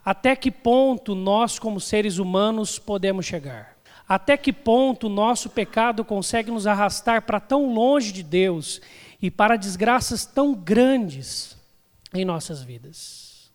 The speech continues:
Nós precisamos estar um pouco mais atento a nós mesmos.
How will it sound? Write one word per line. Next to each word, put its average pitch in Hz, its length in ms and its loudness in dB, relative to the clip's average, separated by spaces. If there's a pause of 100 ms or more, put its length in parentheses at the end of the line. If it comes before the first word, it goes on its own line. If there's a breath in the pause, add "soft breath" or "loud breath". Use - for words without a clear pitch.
(240)
Nós 180 120 -2
precisamos 220 540 0
estar 226 260 0
um 214 60 -2
pouco 226 300 2
mais 214 280 0
atento 214 520 -4
a 196 60 0
nós 196 280 0
mesmos. 143 680 -8